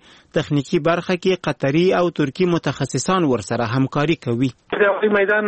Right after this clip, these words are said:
Speaker 2: اه، امنیت خو سل په سلو کې تامین دی، ستونزه نشته. او څه شیان چې خراب و، هغه هم جوړ شوي تر ډېره حده ستر د رادار په ملکي رادار برخه کې، اه، تخریب شوی و، بهر نه وا-، واردول غواړي.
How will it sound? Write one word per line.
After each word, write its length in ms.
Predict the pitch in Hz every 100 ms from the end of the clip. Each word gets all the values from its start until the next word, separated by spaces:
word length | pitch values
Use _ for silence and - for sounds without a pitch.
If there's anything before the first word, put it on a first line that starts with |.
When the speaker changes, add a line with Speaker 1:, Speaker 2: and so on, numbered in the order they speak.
| 202
Speaker 2:
اه، 380 | 190 180 170 160
امنیت 260 | 180 196 -
خو 80 | 180 -
سل 100 | 185
په 120 | 170
سلو 140 | 185 185
کې 140 | 185 180
تامین 320 | 175 180 185
دی، 140 | 175 170 -
ستونزه 300 | 175 170 165
نشته. 240 | 165 - 165 147 - - - -
او 120 | 131 131
څه 160 | 123 147 -
شیان 200 | 151 151
چې 160 | - 143 147 156
خراب 300 | - 143 143 135
و، 60 | 139
هغه 160 | 131 135
هم 100 | 147 143
جوړ 140 | 135 127
شوي 180 | - 156
تر 120 | 151 127
ډېره 160 | 139 139 127
حده 180 | 131 131
ستر 140 | - 135 -
د 20 | 135 123
رادار 300 | 120 139 139
په 80 | 127 120 117 _ _
ملکي 300 | 120 117 -
رادار 320 | 135 127 131 123
برخه 300 | 135 127 123
کې، 100 | - 123 - _ _ _ -
اه، 240 | 117 110 107
تخریب 300 | 117 - 123 -
شوی 240 | - 131 131
و، 100 | 127 127 120 - -
بهر 260 | 107 123 113
نه 80 | 117 113 120
وا-، 320 | 110 117 127 120
واردول 440 | 113 110 117 127 120
غواړي. 280 | 123 127 123